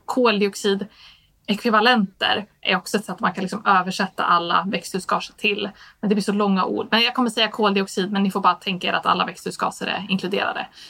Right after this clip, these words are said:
Så vi säger att, att, eh, mjukvara ska vara koldioxideffektiv. Så använda så lite som möjligt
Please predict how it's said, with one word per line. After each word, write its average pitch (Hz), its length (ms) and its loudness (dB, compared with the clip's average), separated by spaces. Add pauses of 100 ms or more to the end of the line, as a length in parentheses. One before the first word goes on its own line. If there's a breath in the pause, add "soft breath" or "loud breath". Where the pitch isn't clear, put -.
Så - 140 0
vi 240 60 4
säger 240 160 2
att, - 140 -2
att, 220 180 -2 (280)
eh, 208 160 2
mjukvara 214 380 4
ska 208 120 -4
vara 190 120 2
koldioxideffektiv. - 1900 -4 (240 loud breath)
Så - 120 0
använda 190 380 2
så - 140 -8
lite 196 460 -2
som 180 180 -2
möjligt 180 600 -2